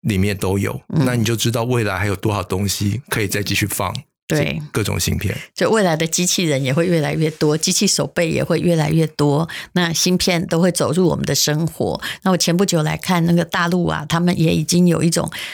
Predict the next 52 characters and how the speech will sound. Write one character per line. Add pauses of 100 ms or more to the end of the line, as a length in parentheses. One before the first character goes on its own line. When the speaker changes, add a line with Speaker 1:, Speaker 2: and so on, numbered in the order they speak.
(160)
Speaker 2:
整
个 (460)
餐
厅， (460)
连， (640)
不
是
只
有
做
咖
啡
哦，
连
做
菜、 (240)
炸
薯
条， (260)
哦， (180)
就
跟
麦
当
劳
一
样
的
那
样
的
店，
全
部
电
脑
化，
那
就，
就
是
一
堆
芯
片
在
运
作
啊，
对
不
对？